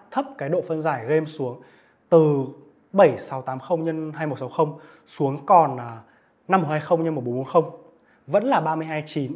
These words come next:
vẫn là kích thước, ờ, ờ, năm mươi bảy inch. Nhưng mà khi kết hợp với D L S S ba hay là những cái công nghệ nâng cấp độ phân giải hình ảnh như là F S R của A M D hay là X A S S của Intel á,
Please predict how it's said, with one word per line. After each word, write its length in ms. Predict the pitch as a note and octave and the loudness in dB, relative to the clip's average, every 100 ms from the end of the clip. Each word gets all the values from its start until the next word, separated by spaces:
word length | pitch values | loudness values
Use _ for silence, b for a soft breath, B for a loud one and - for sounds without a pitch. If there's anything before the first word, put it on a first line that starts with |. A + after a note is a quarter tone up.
| - | -12
vẫn 360 | C#3 F3+ G#3 B3 | -8 -6 -4 2
là 280 | A3+ C#3+ A#2+ | 2 2 -4
kích 120 | F3+ - | -12 -6
thước, 220 | G3+ G#3 | -6 -4
ờ, 540 | D#3 D3 D3 D3 C#3+ C#3+ C#3+ b b b _ | -4 -4 -4 -6 -8 -10 -16 b b b _
ờ, 100 | - C#3 C3+ C3 C3 C3 C3 C3+ | -14 -12 -10 -10 -10 -12 -12 -6
năm 160 | D3+ E3 | 0 2
mươi 80 | |
bảy 120 | D#3+ B2 | 4 2
inch. 220 | D3 C#3+ B B _ | -2 -6 B B _
Nhưng 120 | F3+ | -2
mà 60 | E3+ | 0
khi 140 | - | -2
kết 140 | E3+ G#3+ | -4 -2
hợp 160 | G3+ | -2
với 80 | C3+ | -4
D 80 | C3+ | -4
L 340 | D3+ D3+ D#3+ F3+ | -4 -2 -2 -2
S 80 | |
S 40 | - | 0
ba 320 | E3+ E3 D3+ | 2 2 -2
hay 100 | D3+ | -8
là 80 | C#3+ | -10
những 100 | B2+ | -10
cái 100 | D3 | -8
công 200 | D3 E3 | -6 -4
nghệ 160 | E3+ B2+ | -6 -6
nâng 100 | F3 | -2
cấp 200 | G#3+ A#3 | -2 -2
độ 100 | F#3 - | -4 -4
phân 120 | E3+ | -4
giải 200 | E3+ C3+ | -4 -4
hình 120 | C3+ | -6
ảnh 220 | D3 B2+ A#2 | -10 -10 -10
như 120 | D3+ | -8
là 240 | D3 D#3+ | -6 -4
F 100 | F3+ | -2
S 80 | F#3+ | -2
R 360 | E3+ F3 D#3 - | -2 -2 -2 -4
của 200 | B2 G2+ | -6 -6
A 200 | C#3 D#3 | -6 -2
M 80 | |
D 20 | E3+ E3+ | 0 -2
hay 100 | D#3+ | -4
là 120 | B2 G3+ | -8 -10
X 80 | - | -6
A 500 | E3+ E3+ F#3+ G#3+ A#3+ | -6 -4 -4 -2 -4
S 40 | |
S 140 | A#3+ - | -6 -4
của 180 | D3+ - | -4 -2
Intel 220 | D#3 G#3+ | 4 6
á, 200 | E3+ | 8